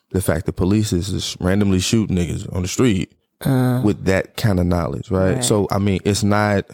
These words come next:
Speaker 1: it's not, um, like, in a, it's not mind blowing that the
Speaker 2: Right.
Speaker 1: police would kill people, 'cause we've seen,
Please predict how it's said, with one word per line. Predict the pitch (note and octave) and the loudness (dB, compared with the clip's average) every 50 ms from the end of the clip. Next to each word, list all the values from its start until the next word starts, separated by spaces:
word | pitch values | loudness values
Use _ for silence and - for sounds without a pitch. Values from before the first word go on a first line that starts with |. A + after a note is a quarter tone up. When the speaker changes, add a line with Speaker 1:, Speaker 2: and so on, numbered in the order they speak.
| - - _ _ _ _ _ | -20 -20 _ _ _ _ _
Speaker 1:
it's | - F#2+ F#2 - | -2 -2 0 0
not, | G#2 G#2 G2+ G2 F#2+ F#2 - - - | 0 2 2 2 0 0 -2 -2 0
um, | F#2+ F#2+ F2+ F2 F2 F2 E2 - - - _ B2 - _ - - - - - - - - - _ - | 0 2 2 0 0 -2 -4 -6 -10 -16 _ -20 -18 _ -16 -16 -16 -18 -20 -20 -20 -20 -18 _ -6
like, | - - - - - | -4 -4 -6 -4 -2
in | - G2 F#2 | 0 2 2
a, | E2+ D#2 - - - _ _ _ _ _ | 2 0 -2 -8 -16 _ _ _ _ _
it's | _ - - F#2+ | _ -4 -2 0
not | G2 G2 E2+ C#2 - | 2 2 0 0 0
mind | F2+ F2+ F2+ F2 F#2 A2+ A#2 A2 G2 F2+ | 0 0 0 2 2 2 2 2 2 2
blowing | F#2 F#2 F2+ F2 E2+ E2 F#2 F2+ F#2 G2+ - _ _ _ _ | 2 2 2 0 0 -2 -2 -4 -6 -8 -12 _ _ _ _
that | - F2+ F#2+ - | -2 -2 0 0
the | - | -2
Speaker 2:
Right. | - | -2
Speaker 1:
police | - A2+ F#2 F#2 F#2 F#2 F2+ F#2 - - | 0 0 2 2 2 2 2 0 -2 0
would | F#2+ F#2 F2 F2 E2+ - - - _ _ _ _ | 0 0 2 0 -2 -4 -8 -14 _ _ _ _
kill | - - G#3 F#3+ C3 | -2 0 2 2 2
people, | - - E2+ E2 - - - | 2 0 -2 -2 -4 -6 -4
'cause | - G2+ F2 | -2 -2 0
we've | F#2 G#2+ G#2 F2+ - | 0 0 0 0 -4
seen, | - - - A2+ B2 C#3 C3+ A2 G2 G2 F#2+ F#2 F#2+ G#2 | -2 0 0 2 2 2 2 2 2 2 2 2 0 0